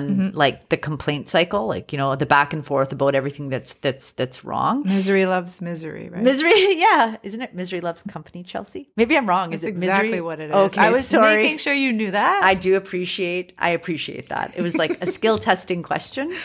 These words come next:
Speaker 1: I try.
Speaker 2: Yeah. So I, I know for me, I have a few people in my life who I can just, you know, full on vent, beginning, middle, end, not worry that that information,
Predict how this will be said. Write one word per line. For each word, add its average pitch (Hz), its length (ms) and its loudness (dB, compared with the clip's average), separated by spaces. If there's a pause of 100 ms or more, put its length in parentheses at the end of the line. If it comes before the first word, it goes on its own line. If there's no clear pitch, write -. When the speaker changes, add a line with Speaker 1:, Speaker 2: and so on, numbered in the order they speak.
Speaker 1:
I 285 100 6
try. 247 380 4
Speaker 2:
Yeah. 254 520 2
So 240 480 0 (440)
I, 190 280 4
I 196 140 4
know 196 140 -4
for 202 180 -4
me, 180 200 -4
I 165 80 4
have 170 140 0
a 170 80 -2
few 165 160 -8
people 165 280 -4
in 156 60 -4
my 147 140 0
life 143 260 -2
who 151 100 -6
I 139 140 2
can 147 160 -6
just, 143 340 -6
you 160 140 -12
know, 127 100 -6
full 190 360 4
on 170 200 4
vent, 139 480 -2
beginning, 175 420 2
middle, 156 260 2
end, 143 440 -4 (120)
not 165 320 4 (100)
worry 151 380 2
that 143 200 -2
that 135 180 2
information, 135 760 -8